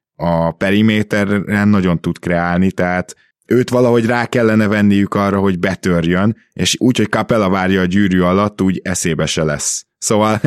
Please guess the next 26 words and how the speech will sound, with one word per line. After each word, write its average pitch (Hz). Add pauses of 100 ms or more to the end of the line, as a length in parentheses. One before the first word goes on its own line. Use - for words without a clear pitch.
<laughs> -
ez 135
lehet 101
egy 92
ilyen 98
érdekes 95
játszma 87
szerintem 87
az 85
egyzők 90
között, 95 (140)
az, -
hogy 95
a 92
Hornets 92 (260)
hajlandó 104
lesz-e 90
úgy 104
támadni 92
a 85
gyűrűt, 98
hogy 95
se 107
nem 113
jók 117
benne, 120